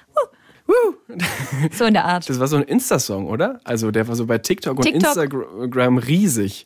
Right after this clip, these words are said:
Speaker 1: Ah, der ist auch geil. Weißt du, was das für ein Song ist? Wenn jetzt die Clubs eigentlich auf hätten
Speaker 2: Aha.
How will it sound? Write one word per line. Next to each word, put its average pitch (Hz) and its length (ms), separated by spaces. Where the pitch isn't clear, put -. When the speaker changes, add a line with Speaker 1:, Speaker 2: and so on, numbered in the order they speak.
Speaker 1:
Ah, 220 100
der 226 140
ist 269 140
auch 262 160
geil. 233 240
Weißt - 200
du, 320 40
was 294 100
das 269 140
für 269 60
ein 240 80
Song 214 240
ist? 175 240
Wenn 262 260
jetzt 202 360
die 208 80
Clubs - 340
eigentlich 202 420
auf 180 220
hätten 165 160
Speaker 2:
Aha. 117 340